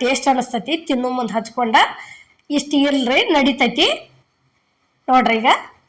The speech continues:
ಇಲ್ಲಿ ಯಾವ ರೀತಿ ಕುಟ್ಟುದು ಅನ್ನೋದು ತೋರ್ಸಾಕತ್ತೀವಿ ನಾವು. ಯಾವುದು ಮಿಕ್ಸರ್ಗೆ ಹಾಕೊಂಡ್ ಬಂದಿಲ್ಲ, ಎಲ್ಲ ಕಲ್ಲೊಳಗ ಕುಟ್ಟೆ ತೋರ್ಸಿದೀವ್ರಿ.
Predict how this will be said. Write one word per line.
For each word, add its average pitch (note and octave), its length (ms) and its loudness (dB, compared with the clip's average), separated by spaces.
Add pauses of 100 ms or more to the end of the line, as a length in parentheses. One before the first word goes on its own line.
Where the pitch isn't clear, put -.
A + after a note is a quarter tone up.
(220)
ಇಲ್ಲಿ C#4 200 2 (380)
ಯಾವ C#4+ 120 8 (120)
ರೀತಿ D4 180 -2 (100)
ಕುಟ್ಟುದು C#4+ 360 0
ಅನ್ನೋದು D4 280 2 (100)
ತೋರ್ಸಾಕತ್ತೀವಿ C4 720 2
ನಾವು. C4 160 4 (500)
ಯಾವುದು C#4 420 8 (140)
ಮಿಕ್ಸರ್ಗೆ D4+ 400 0
ಹಾಕೊಂಡ್ C4+ 300 0
ಬಂದಿಲ್ಲ, A#3 280 2 (240)
ಎಲ್ಲ C#4 340 2 (200)
ಕಲ್ಲೊಳಗ C#4 460 4 (140)
ಕುಟ್ಟೆ C#4 260 0 (120)
ತೋರ್ಸಿದೀವ್ರಿ. B3 640 2